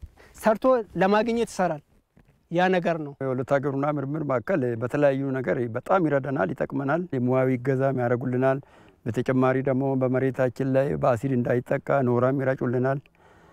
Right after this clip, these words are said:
Speaker 2: እንደገና ስልጠናም ሴሚናርም አልፎ አልፎ ስለሚሰጡን አሁን ሰፋፍተን ወደ ሃያ ምናምን ገበሬዎች ሆነናል። አሁን ወደ አስራ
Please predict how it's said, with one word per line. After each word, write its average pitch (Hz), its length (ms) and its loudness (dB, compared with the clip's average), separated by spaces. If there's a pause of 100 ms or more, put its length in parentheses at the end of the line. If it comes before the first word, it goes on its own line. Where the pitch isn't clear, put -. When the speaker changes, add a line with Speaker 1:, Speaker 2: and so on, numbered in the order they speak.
(200)
Speaker 2:
እንደገና 135 360 4 (120)
ስልጠናም 135 520 0
ሴሚናርም 131 560 0
አልፎ 123 220 -2
አልፎ 131 240 -2
ስለሚሰጡን 143 680 0 (140)
አሁን 143 180 4
ሰፋፍተን 123 520 0
ወደ 143 180 -2
ሃያ 117 260 2
ምናምን 151 320 -4
ገበሬዎች 135 420 0
ሆነናል። 143 380 2 (360)
አሁን 135 180 -2
ወደ 131 200 2
አስራ 123 200 0